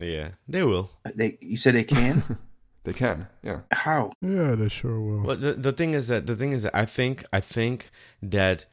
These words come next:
Speaker 1: this is kind of a moment, this potentially could be MySpace's, this could be fa-,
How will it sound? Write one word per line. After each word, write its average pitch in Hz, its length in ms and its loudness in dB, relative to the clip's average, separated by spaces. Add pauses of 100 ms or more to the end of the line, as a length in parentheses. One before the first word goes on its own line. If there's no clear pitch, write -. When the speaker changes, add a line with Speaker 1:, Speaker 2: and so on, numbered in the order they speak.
(160)
Speaker 1:
this 110 440 0
is 110 260 -2
kind 110 460 -2
of 170 240 -2
a 123 80 2
moment, 123 680 -2 (220)
this 131 200 4
potentially 160 460 -2
could 113 220 0
be 101 240 2 (100)
MySpace's, 87 680 -2
this 107 320 -2
could 143 160 -4
be 120 100 -2
fa-, 107 260 0